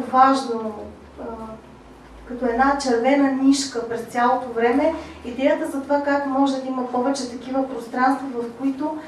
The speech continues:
и повече такива места, в които хора с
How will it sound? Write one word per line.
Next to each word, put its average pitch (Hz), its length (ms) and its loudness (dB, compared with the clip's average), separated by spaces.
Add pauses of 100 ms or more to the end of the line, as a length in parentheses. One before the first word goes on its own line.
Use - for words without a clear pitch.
(200)
и 269 40 -12
повече 285 320 2
такива 294 300 0
места, 254 280 -2
в 285 300 -2
които 277 240 -2 (340)
хора 285 520 8 (100)
с 269 280 0